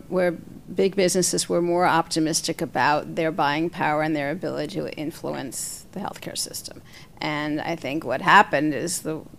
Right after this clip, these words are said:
they just <laughs> started, like, they said, "No, we can't fix it." And, um, but we're gonna have, you know, bigger copays, bigger out-of-pocket costs, bigger deductibles, and that's the trend we've seen.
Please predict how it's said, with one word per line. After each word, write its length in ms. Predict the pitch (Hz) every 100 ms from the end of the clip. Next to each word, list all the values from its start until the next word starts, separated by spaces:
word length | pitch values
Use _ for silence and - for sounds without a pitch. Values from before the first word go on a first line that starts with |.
| - - - - - - - -
they 120 | 180
just 240 | 196 196 -
<laughs> 60 |
started, 340 | - 196 202 185
like, 220 | 190 185
they 180 | 185 196
said, 240 | - 175
"No, 240 | 185 180 220
we 160 | 208
can't 340 | 175 202 185 -
fix 360 | 190 170 -
it." 160 | 240 - - - -
And, 400 | 202 190 190 180 -
um, 460 | 190 185 185 180 185
but 180 | 190 -
we're 120 | 185
gonna 360 | 185 175 175 175
have, 340 | 175 175 -
you 60 | 180
know, 120 | 156
bigger 320 | 180 185 190
copays, 680 | - 175 170 170 180 196 202
bigger 220 | 196 185
out-of-pocket 580 | 175 175 175 185 170 170
costs, 420 | - 175 214 269
bigger 300 | 202 180 180
deductibles, 800 | 185 180 147 160 165 165 196 240
and 140 | 202 180
that's 220 | 170 180
the 100 | 196
trend 320 | 180 190 233
we've 220 | 339 180 151
seen. 280 | - -